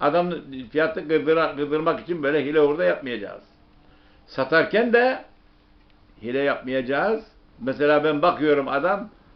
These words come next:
marulu, mesela ıspanağı ıslatıyor suyun içinde. En azından yüzde yirmi su var onun içinde tartarken sana. İşte çamur var falan falan. Ya çamurun hangi? Çamurlu geliyor, çamurlu veriyor sana. Veya sulu veriyor.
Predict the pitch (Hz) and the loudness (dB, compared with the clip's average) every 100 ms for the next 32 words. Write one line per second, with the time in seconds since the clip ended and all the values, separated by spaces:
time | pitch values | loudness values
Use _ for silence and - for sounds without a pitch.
0 | - 127 165 156 175 202 190 - _ _ | -8 2 4 4 2 0 -2 -6 _ _
1 | 120 113 143 147 - - 143 160 190 185 | -14 -4 0 2 0 -4 -2 2 2 2
2 | 160 - 170 175 180 139 123 110 - 95 | -2 -2 0 4 4 4 -4 -10 -10 -14
3 | 90 - - - - - - - - - | -18 -20 -20 -20 -20 -20 -20 -20 -20 -20
4 | - - 180 220 214 208 208 185 208 220 | -18 -4 2 2 4 2 2 4 4 6
5 | 220 208 202 214 175 151 - 117 101 90 | 4 2 6 6 6 2 -6 -12 -14 -8
6 | 117 113 104 95 87 85 85 - - _ | -6 -6 -8 -12 -16 -18 -20 -20 -20 _
7 | _ _ - - _ - - - _ - | _ _ -20 -20 _ -20 -20 -20 _ -20
8 | - - _ - _ _ - 110 160 185 | -20 -20 _ -20 _ _ -20 -6 0 0
9 | 190 175 175 147 175 175 160 170 185 180 | 2 2 2 4 4 4 2 2 0 2
10 | 196 202 208 214 190 170 165 185 190 208 | 0 2 0 -2 -2 -2 -2 0 0 4
11 | 175 156 147 147 156 170 160 147 135 110 | 4 4 0 -2 -4 -4 -2 0 -2 -4
12 | 135 185 269 - - _ _ _ _ 151 | -6 -6 -6 -12 -20 _ _ _ _ 0
13 | 196 214 214 226 214 175 135 104 | 4 4 2 2 4 4 0 -6